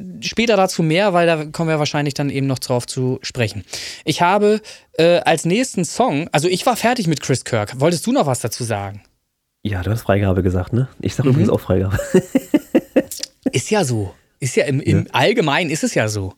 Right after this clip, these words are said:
Speaker 1: Ne? Ist ja freigegeben. Äh, Weird Feelings habe ich dann noch. Von, ich kann es nicht, was soll das sein?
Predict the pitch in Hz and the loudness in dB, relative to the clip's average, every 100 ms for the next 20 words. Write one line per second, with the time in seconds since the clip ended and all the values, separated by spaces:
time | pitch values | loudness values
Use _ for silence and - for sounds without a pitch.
0 | _ 117 131 147 156 - 185 180 120 104 | _ -6 -4 -2 -2 0 -2 -2 -4 -6
1 | - _ - - - - - - - 151 | -10 _ -20 -18 -16 -14 -14 -14 -4 2
2 | 160 170 139 165 262 - - 220 269 165 | 2 2 0 2 2 0 -2 0 2 0
3 | 113 127 117 - 107 117 107 95 - - | 0 0 0 0 0 0 0 -2 -8 -18
4 | _ _ - - 156 165 165 _ 139 - | _ _ -12 -2 2 2 -2 _ -8 -6
5 | - - 160 226 208 202 190 160 160 156 | -6 -4 0 0 0 -4 -4 -6 -4 0
6 | 240 247 - 110 110 113 | 2 2 0 0 0 -2